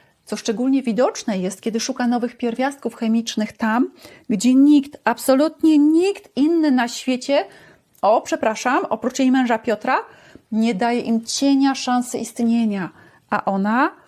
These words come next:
nie zważając na przeciwności, które jak naturalna zawierucha co po chwila pukają do jej skromnego domu, w zimnej, laboratoryjnej szopie w imię nauki robi to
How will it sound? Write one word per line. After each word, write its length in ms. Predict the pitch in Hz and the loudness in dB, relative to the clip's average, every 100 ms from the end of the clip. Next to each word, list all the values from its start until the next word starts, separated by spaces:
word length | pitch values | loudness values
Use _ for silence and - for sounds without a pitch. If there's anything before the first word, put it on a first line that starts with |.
| - _ _ _ - | -20 _ _ _ -2
nie 260 | 220 247 | 2 2
zważając 580 | 233 208 240 226 302 302 | 0 0 0 0 -2 -2
na 80 | 311 | -4
przeciwności, 680 | 302 247 233 247 277 - 196 | -4 -4 -2 0 -2 -4 -8
które 220 | - 208 | -4 -2
jak 180 | 220 - | -2 -4
naturalna 540 | 220 226 240 277 269 | -4 0 0 2 2
zawierucha 520 | 262 247 269 294 202 | 2 0 0 0 -4
co 140 | 190 226 | -6 -4
po 120 | 262 | -6
chwila 440 | - - 302 247 | -8 -4 -2 -2
pukają 520 | 214 233 - 262 233 196 | -2 -6 -4 -2 -2 -2
do 60 | |
jej 100 | 196 | -4
skromnego 480 | - - 233 254 240 | -4 -2 0 0 -2
domu, 420 | 202 202 214 339 - - _ _ - | -2 -2 -2 -4 -8 -20 _ _ -6
w 140 | 185 | -4
zimnej, 800 | 202 202 240 247 226 262 294 330 _ _ _ - | -2 -2 0 2 2 2 0 -4 _ _ _ -6
laboratoryjnej 840 | 208 254 320 285 269 254 269 247 233 | 0 2 2 0 0 0 0 0 0
szopie 560 | - 233 226 240 277 - - - _ | -2 -4 -2 -2 -2 -4 -20 -20 _
w 100 | 196 | -4
imię 200 | 226 247 | 0 0
nauki 340 | 233 233 233 233 | 0 -2 -4 -4
robi 200 | 202 202 | -4 -6
to 220 | 196 | -8